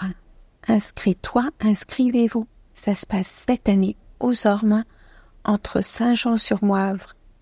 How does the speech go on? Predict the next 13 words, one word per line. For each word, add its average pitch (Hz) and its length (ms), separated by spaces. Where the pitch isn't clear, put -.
et 240 100
Coupéville, 202 800
dans 214 140
la 208 120
Marne, 202 300
du - 180
treize 233 540
au 226 200
dix-neuf 202 500
juillet, 190 540
c'est - 260
très - 200
bientôt. 190 360